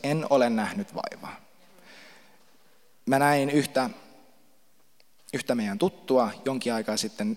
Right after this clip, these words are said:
He olivat eronneet. Ne oli meille tosi läheisiä jossakin vaiheessa meidän elämää. Eka kun he kertoi tästä, niin he sanoi, että he on kasvanut erilleen ja että he on päättänyt, että he eroaa. Ja sitten myöhemmin tää kaveri tunnusti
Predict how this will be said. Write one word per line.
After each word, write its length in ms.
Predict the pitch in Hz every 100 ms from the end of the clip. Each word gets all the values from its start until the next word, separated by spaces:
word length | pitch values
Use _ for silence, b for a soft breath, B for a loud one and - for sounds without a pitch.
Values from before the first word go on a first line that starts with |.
| -
He 80 | 143
olivat 400 | 143 113 95 - - -
eronneet. 460 | 113 131 143 151 -
Ne 460 | - - - -
oli 60 | 110
meille 140 | 110
tosi 220 | 120 113
läheisiä 340 | 113 123 120 117
jossakin 260 | 113 -
vaiheessa 220 | 110 113 104
meidän 160 | 101
elämää. 320 | 113 113 110 104 B B B B B B B -
Eka 260 | 147 151 139
kun 160 | 131
he 80 | 117
kertoi 320 | 135 139 123
tästä, 260 | 123 120 113
niin 140 | 107
he 60 | 107
sanoi, 280 | 123 117 101
että 140 | 95
he 100 | 98
on 160 | 92 98 -
kasvanut 320 | 92 - -
erilleen 380 | 87 135 160 147 - -
ja 120 | 95
että 180 | 92 95
he 60 | 92
on 60 | -
päättänyt, 320 | 90 - -
että 100 | -
he 60 | -
eroaa. 460 | - - - - - B B B B B
Ja 60 | 104
sitten 180 | - 123
myöhemmin 480 | 151 131 120 113
tää 120 | 107 110
kaveri 280 | 110 110
tunnusti 800 | 107 175 127 104 98 98 - -